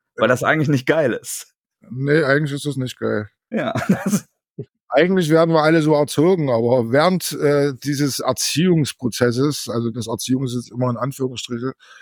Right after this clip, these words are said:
Speaker 2: werden ja vor allen Dingen die, die Traumas alle schon hergestellt. Das ist halt das Verrückte an der Sache, dass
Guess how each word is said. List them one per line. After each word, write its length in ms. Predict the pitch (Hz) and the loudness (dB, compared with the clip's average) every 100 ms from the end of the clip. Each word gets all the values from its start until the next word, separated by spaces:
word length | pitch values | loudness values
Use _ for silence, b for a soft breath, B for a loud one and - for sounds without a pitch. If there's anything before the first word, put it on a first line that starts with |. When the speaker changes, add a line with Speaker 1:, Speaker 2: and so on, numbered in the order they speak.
| B B B B | B B B B
Speaker 2:
werden 240 | 104 123 | 0 2
ja 100 | 127 | 2
vor 160 | 110 120 | 2 2
allen 200 | 120 123 | 2 0
Dingen 120 | 107 | -4
die, 80 | - | -12
die 200 | 113 123 120 | -6 -4 -4
Traumas 320 | - 113 131 | 0 2 4
alle 160 | 127 117 | 2 2
schon 140 | 104 | 2
hergestellt. 680 | 110 135 139 - 104 92 - | 2 0 -2 -2 -2 -2 -8
Das 140 | 90 | -16
ist 140 | - 104 | -8 -4
halt 180 | 113 110 | -2 -4
das 380 | 98 - - - | -8 -8 -12 -12
Verrückte 460 | 107 117 139 139 | -2 -2 0 -4
an 80 | 117 | -2
der 100 | 110 | -2
Sache, 280 | 104 95 98 | -2 -2 -4
dass 400 | 92 - - - | -8 -14 -16 -20